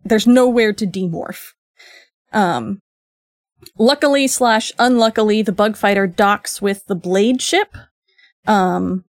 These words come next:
and they're able to get out into the larger ship. They stick with Visser Three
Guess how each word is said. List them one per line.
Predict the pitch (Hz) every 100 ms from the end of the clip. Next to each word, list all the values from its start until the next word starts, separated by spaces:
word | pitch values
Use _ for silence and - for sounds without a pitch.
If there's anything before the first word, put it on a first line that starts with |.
| -
and | 214 196 190 190
they're | - 196 -
able | 208 196
to | 185 - 196 185 185 180
get | - 202
out | 190 190 208
into | 196 202
the | 185 180
larger | 180 180 190 185
ship. | 180 - 190 -
They | 202
stick | - 349
with | 330 247
Visser | 254 214
Three | 202 185 185 202